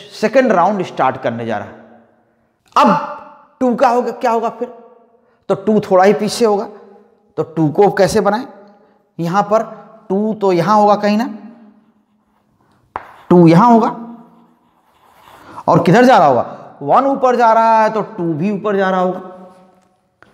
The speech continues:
ये टू यहां होगा, टू यहां पहुंचेगा main position में, तो टू का भी one round पूरा हो जाएगा।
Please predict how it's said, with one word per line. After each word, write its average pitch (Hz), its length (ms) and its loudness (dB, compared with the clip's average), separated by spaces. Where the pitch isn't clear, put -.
ये 160 240 6
टू 170 100 6
यहां 175 260 4
होगा, 185 260 -2
टू 320 280 6
यहां 262 280 4
पहुंचेगा 277 420 2
main 262 220 0
position 277 240 0
में, 302 100 2
तो 294 80 2
टू 269 200 -4
का 247 140 0
भी 285 180 -2
one 262 200 0
round 262 220 0
पूरा 240 160 4
हो 185 100 2
जाएगा। 139 240 0